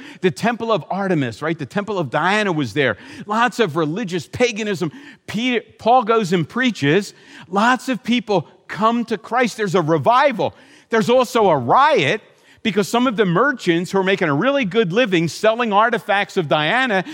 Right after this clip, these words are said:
they begin to say, "Hey, this whole gospel thing that, that Paul's preaching, that's cutting into my wallet. We need to stop that." A revival and a riot. Oh yeah, not just that. We have a letter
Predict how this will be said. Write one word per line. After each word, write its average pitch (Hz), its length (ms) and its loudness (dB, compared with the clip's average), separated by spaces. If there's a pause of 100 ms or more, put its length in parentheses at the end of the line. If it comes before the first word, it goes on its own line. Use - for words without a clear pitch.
(180)
they 220 100 2
begin 214 280 -4
to 190 40 0
say, 160 220 -2 (180)
"Hey, 269 120 -2
this - 180 2
whole 233 160 2
gospel 180 440 0
thing 185 240 -2
that, 127 340 -4
that 135 200 -2
Paul's 247 300 0
preaching, 139 320 -4
that's 175 200 0
cutting 180 300 -2
into 147 180 -2
my 120 220 0
wallet. 151 640 0 (240)
We 202 140 2
need 208 120 0
to 139 80 -4
stop 233 440 0
that." 220 380 0 (560)
A 117 60 -4
revival 147 600 0
and 151 80 -2
a 143 40 0
riot. 131 440 2 (600)
Oh 269 80 -4
yeah, 262 200 0
not 214 240 0
just - 220 -6
that. 240 380 0 (560)
We 240 140 2
have 233 220 4
a 220 100 4
letter 220 840 2